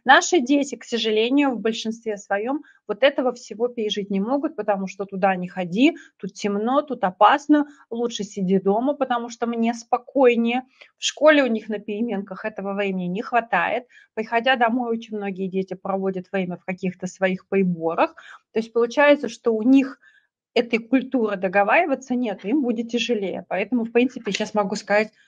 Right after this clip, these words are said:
появляется все больше и больше коучей по, э, романтическим отношениям и ком-, по коммуникации,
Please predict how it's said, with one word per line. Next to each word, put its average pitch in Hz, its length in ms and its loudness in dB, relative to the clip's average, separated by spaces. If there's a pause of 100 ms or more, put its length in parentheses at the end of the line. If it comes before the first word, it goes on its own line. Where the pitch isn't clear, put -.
(280)
появляется 214 480 4
все 208 180 -6
больше 208 420 -4
и 196 40 -4
больше 185 640 -4 (1200)
коучей 254 640 4 (800)
по, 220 480 2
э, 196 680 -6
романтическим 226 680 -2
отношениям 214 640 -4
и 214 120 -4
ком-, 196 200 -8
по 208 180 -4
коммуникации, 196 1080 -2